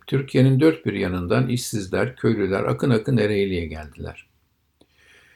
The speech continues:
Ereğli böyle bir nüfusu kaldırabilecek imkanlardan yoksundu.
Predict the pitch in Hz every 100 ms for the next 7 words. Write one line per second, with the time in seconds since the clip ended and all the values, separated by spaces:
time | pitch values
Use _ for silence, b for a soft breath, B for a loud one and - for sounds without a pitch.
0 | b b b - 135 180 196 208 175 196
1 | 190 165 147 135 143 127 156 - 120 127
2 | 135 131 131 131 151 127 123 131 120 113
3 | 110 131 123 104 - - 98 80 71